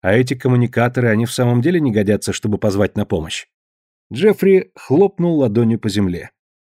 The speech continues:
"Нет, я же тебе говорил, это просто радио. Я могу заставить их работать, а что толку? Ультраволновая аппаратура на корабле, и она большая, ее не вытащишь.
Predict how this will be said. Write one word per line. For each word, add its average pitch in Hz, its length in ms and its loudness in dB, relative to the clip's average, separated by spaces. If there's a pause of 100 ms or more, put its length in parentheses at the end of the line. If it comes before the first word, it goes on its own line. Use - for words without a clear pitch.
(100)
"Нет, 175 540 4
я 196 120 4
же 160 100 -6
тебе 202 200 2
говорил, 190 540 4 (260)
это 185 180 0
просто 196 340 0
радио. 160 420 2 (460)
Я 180 180 2
могу 170 320 2
заставить 131 480 0
их 135 100 -2
работать, 120 440 0
а 123 60 0
что 160 200 -6
толку? 107 540 -2 (500)
Ультраволновая 165 720 2
аппаратура 156 440 -2
на 151 80 -2
корабле, 127 480 2
и 98 40 4
она 139 200 0
большая, 120 480 0
ее 104 140 2
не 117 120 2
вытащишь. - 540 -4